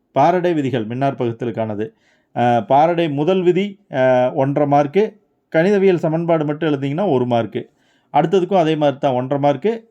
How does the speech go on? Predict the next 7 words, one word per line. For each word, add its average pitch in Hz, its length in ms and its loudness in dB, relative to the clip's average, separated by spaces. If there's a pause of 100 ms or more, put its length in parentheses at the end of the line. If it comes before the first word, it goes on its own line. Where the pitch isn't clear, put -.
(120)
ஆ, 170 80 -4
கணிதவியல் 165 540 2
சமன்பாடு 143 440 -2
மட்டும் 131 320 -4
எழுந்தா 208 300 -4 (320)
ஒரு 170 240 2
மார்க்கு. 117 400 -4